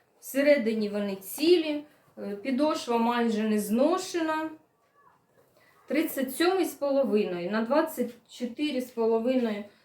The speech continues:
сантиметри устілка. Я не знаю, буду їх залишати собі, чи я буду їх продавати, я ще подумаю.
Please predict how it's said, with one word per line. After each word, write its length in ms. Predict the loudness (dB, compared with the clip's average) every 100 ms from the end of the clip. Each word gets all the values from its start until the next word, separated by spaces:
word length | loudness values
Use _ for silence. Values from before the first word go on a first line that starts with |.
| _
сантиметри 760 | -6 -4 -2 0 2 2 0 -2
устілка. 920 | 0 -2 -4 -8 -8 -8 -12 -18 -18 _ _ _ _ _ _ _ _ _ _ _ _ _ _ _ -10
Я 260 | 0 2
не 120 | 4
знаю, 360 | 4 2 2 0
буду 200 | 0 0
їх 200 | 0 0
залишати 580 | 0 0 0 -2 -2 -4
собі, 400 | -4 2 4 4
чи 140 | 2
я 140 | 0 0
буду 260 | 0 -2
їх 200 | -4 -4
продавати, 600 | -4 -2 0 2 0 0
я 180 | -2 -2
ще 180 | -2 -8
подумаю. 640 | -8 -6 -6 -6 -6 -10